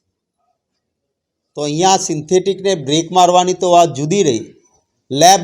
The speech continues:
ગ્રોન ડાયમંડ એટલે કે સિન્થેટિક ડાયમંડ, લેબોરેટરીમાં બનેલો હીરો, એ અમેરિકાના રાષ્ટ્રપતિના પત્નીને એ ભેટ આપીને આવ્યા.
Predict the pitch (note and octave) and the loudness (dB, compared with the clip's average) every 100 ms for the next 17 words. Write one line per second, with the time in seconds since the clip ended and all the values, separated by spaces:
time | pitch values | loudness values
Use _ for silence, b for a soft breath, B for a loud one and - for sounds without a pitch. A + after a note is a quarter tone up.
0 | D3 E3 F#3 F3 D#3 D3+ D3+ C3 G#2 A#2 | 0 0 2 2 2 2 0 -4 -6 -10
1 | C#3 C3 D3 E3 D#3 F#3+ G3 E3+ D3 A#2+ | -8 -8 -6 -4 0 0 2 0 0 -4
2 | A#2 A#2+ C#3+ G3 G3+ G3+ F3+ D3 B2+ G#2+ | -4 -2 2 2 2 0 0 -2 -2 -8
3 | G#2 G#2 G2 - _ _ _ _ _ _ | -10 -12 -14 -18 _ _ _ _ _ _
4 | _ _ _ _ - A3 A#3+ - F3+ F3+ | _ _ _ _ 4 6 6 2 0 2
5 | A3 A#3 B3 A3 A3 G#3+ A3+ A#3+ B3 - | 2 2 2 4 4 4 4 2 0 -8
6 | _ _ _ _ _ B2+ D3+ F3+ - A3+ | _ _ _ _ _ -2 2 2 0 -4
7 | A#3+ A#3 A3+ A#3+ A#3 - G3+ G3+ A#3 A#3 | -2 -2 -2 0 0 2 -2 0 -2 0
8 | A3 - A3 D#3+ C3 D3+ C3 A#2 A#2 G#2+ | -2 2 4 4 0 -2 -4 -4 -10 -14
9 | G#2 - | -16 -20